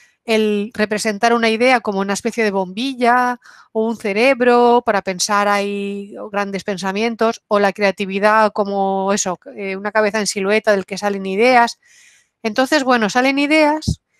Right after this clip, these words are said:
y, eh, también, pues, el hecho de escribir y apuntar en escritura y hacer juegos con las letras, con la tipografía, es también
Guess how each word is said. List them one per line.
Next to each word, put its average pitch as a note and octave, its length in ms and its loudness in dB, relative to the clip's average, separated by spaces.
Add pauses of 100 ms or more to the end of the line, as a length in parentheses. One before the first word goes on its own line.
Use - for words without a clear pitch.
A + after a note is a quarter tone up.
(360)
y, B3+ 420 -2 (800)
eh, A3 480 0
también, D4 640 -2 (540)
pues, - 320 -2
el A3 240 0
hecho B3 220 0
de D4 100 2
escribir C4+ 800 0
y A#3+ 60 -2
apuntar A3+ 680 0
en G#3 320 -2
escritura B3 880 0
y G#3+ 220 -4
hacer A3+ 240 -2
juegos A3+ 420 0
con G#3+ 220 -2
las G3+ 300 0
letras, B3+ 520 0
con A#3 100 -4
la G#3 100 -4
tipografía, G#3 800 -2 (440)
es A#3 180 -4
también B3+ 640 2